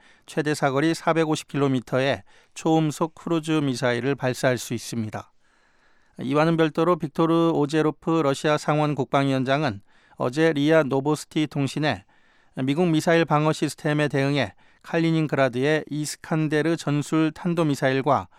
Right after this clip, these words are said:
에스 사백 지대공 미사일을 배치할 것이라고 밝혔습니다. 에스 사백 미사일이 칼리닝그라드 지역에 배치되면 발틱 대부분 상공의 나토군 항공기들과 미사일들이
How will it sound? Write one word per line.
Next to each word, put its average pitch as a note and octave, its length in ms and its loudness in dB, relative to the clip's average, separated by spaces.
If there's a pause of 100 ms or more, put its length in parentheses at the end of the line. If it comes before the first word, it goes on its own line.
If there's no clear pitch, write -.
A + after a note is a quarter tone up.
(280)
에스 D3 360 -2
사백 D#3 400 2
지대공 D3 460 0
미사일을 C3+ 460 0
배치할 C#3 420 0
것이라고 B2+ 520 -2
밝혔습니다. A2 800 -6 (800)
에스 C#3 240 -2
사백 E3 380 2
미사일이 D#3+ 600 2
칼리닝그라드 E3 720 0
지역에 C#3 320 -2
배치되면 C3 680 -2 (480)
발틱 C#3+ 480 0
대부분 D#3 540 0
상공의 D3 640 -2
나토군 C#3+ 720 0
항공기들과 C#3 840 0
미사일들이 C3 720 -2